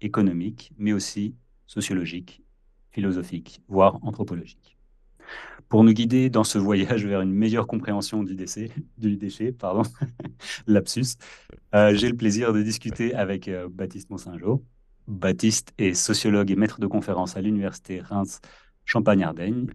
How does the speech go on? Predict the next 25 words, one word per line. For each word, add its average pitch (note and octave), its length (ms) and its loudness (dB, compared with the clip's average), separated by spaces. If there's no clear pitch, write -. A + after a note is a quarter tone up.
Il F#2 180 -4
est F2+ 40 -6
le F2 120 -10
cofondateur G#2 840 -4
de F#2+ 120 -8
l'association F#2+ 760 -8
Watch A#2 460 0
the G2+ 60 -6
Wastes G#2+ 640 -4
et G2 80 -4
participe B2 480 -2
en G2 80 -2
deux G#2 120 2
mille G2 180 2
neuf A2 300 -2
à - 80 -6
la F#2 80 -4
première G#2 320 2
expédition F#2 680 -6
à C3 100 2
la A#2+ 120 6
voile F#2 420 -4
dédiée G2+ 460 -2
à F#2 60 0
l'identification G2 920 -8